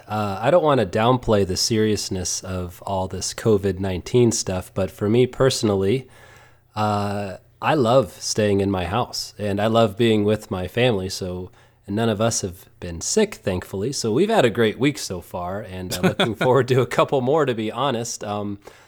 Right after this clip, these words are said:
I'm not trying to, again, downplay how serious the situation is, and it is affecting, uh, so many people, but for us so far, uh, we're enjoying our time together, so I'm doing real well. And my daughter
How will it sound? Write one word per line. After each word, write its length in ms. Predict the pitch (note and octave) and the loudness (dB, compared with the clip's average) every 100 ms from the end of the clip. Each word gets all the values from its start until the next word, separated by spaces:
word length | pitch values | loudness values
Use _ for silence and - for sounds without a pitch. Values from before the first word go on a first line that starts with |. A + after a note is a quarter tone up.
| _ _ | _ _
I'm 80 | B2 | -8
not 180 | A#2+ A2+ | -6 -2
trying 200 | C3 A#2+ | 0 0
to, 40 | |
again, 340 | A2+ A2+ B2 A2+ | 0 2 2 4
downplay 500 | B2+ B2 A2+ A#2+ A2 | 4 2 2 2 2
how 160 | G#2+ | 2
serious 400 | G2+ C#3+ B2+ A2 | 0 0 2 0
the 100 | - | -4
situation 580 | G#2 A#2 - G#2+ G#2 G#2+ | -6 -6 -2 -2 -2 -2
is, 200 | A2 G#2+ | -2 -2
and 100 | G#2 | -2
it 100 | G#2 | -2
is 160 | A2+ G2+ | -2 -4
affecting, 580 | F#2+ A2 G#2 G2 F#2 F#2 | -6 -6 -6 -8 -8 -10
uh, 120 | F#2 | -10
so 180 | - G#2+ | -6 -4
many 220 | F#2+ F2+ | -4 -6
people, 360 | - D3+ B2+ | -6 -4 -2
but 240 | G2 G#2 G2+ - - _ | -4 -6 -8 -18 -20 _
for 180 | - C#3+ | -2 4
us 160 | F#3 - | 4 4
so 180 | C3 | 2
far, 460 | A#2 A#2 G#2+ A2+ C3 - | 2 0 -2 -2 -8 -12
uh, 160 | G#2 G2+ | -8 -4
we're 180 | A#2 D#3 | -2 0
enjoying 380 | C3+ D#3 D3+ | -2 -2 -2
our 100 | C#3+ | -2
time 280 | C3 E3 G3 | -4 -4 -6
together, 320 | E2 F2+ F2 | -6 -8 -8
so 220 | F2+ - A2+ | -8 -8 -6
I'm 80 | |
doing 200 | F3+ F#3+ | -2 0
real 200 | F#3+ F#3+ | 2 2
well. 320 | F#3+ G3+ G#2+ - | 0 0 -2 -2
And 240 | D3 D#3+ | 2 4
my 160 | C3+ B2 | 4 2
daughter 540 | G#2 E3 E3 B2 D#3 | 2 4 4 2 0